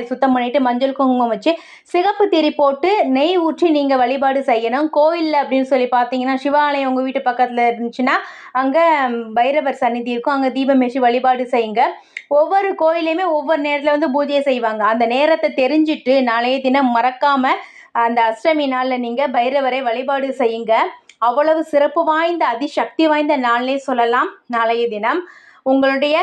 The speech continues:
கஷ்டங்கள் அனைத்தும் தீர்றதுக்கு நாளைய பைரவர் மந்திரம் சொல்லுங்க. அதிலும் வந்து குறிப்பாக தனம் தரும்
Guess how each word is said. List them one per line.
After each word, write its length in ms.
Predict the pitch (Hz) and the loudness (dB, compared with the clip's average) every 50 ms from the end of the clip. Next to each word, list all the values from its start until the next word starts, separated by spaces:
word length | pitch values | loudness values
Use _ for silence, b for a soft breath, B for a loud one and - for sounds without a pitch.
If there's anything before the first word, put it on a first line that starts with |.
| 370 - | -2 -2
கஷ்டங்கள் 760 | - 254 262 - - _ - 359 349 349 330 320 320 302 277 240 233 247 | -4 -4 -4 -4 -8 _ -2 0 0 0 0 0 0 0 0 -2 -2 -2
அனைத்தும் 640 | 269 285 311 339 349 359 - _ - 440 392 381 370 - | 0 -2 -2 -4 -4 -8 -8 _ -2 0 0 0 -2 -2
தீர்றதுக்கு 680 | - 294 285 285 277 277 277 269 233 262 262 - 320 359 381 | -2 0 0 2 2 2 2 2 0 -2 -2 0 0 0 2
நாளைய 380 | 320 277 262 254 254 262 262 294 349 320 | 0 0 0 0 0 0 0 0 0 0
பைரவர் 520 | 254 240 254 285 320 320 339 330 302 262 247 233 | 0 0 0 2 2 2 2 0 0 -2 -2 -2
மந்திரம் 440 | 233 277 311 339 381 381 359 330 302 - | -2 -2 0 0 0 0 0 0 0 0
சொல்லுங்க. 380 | 320 269 262 240 240 240 233 254 294 359 359 B B B B B B B B | 0 0 0 0 -2 -2 0 0 0 0 -2 B B B B B B B B
அதிலும் 480 | - 233 254 262 269 320 330 349 349 330 | 0 0 0 0 0 0 0 0 0 0
வந்து 160 | 311 294 302 330 | -2 -2 -2 -2
குறிப்பாக 480 | 330 311 302 302 302 320 311 311 311 330 320 320 302 285 262 240 233 - - 233 | 0 0 0 2 2 2 0 0 2 2 2 2 2 2 0 -2 -4 -8 -10 -4
தனம் 380 | 220 269 269 277 302 339 349 330 | -2 0 0 0 0 0 0 0
தரும் 320 | 277 302 285 285 294 294 | 2 2 2 2 0 -2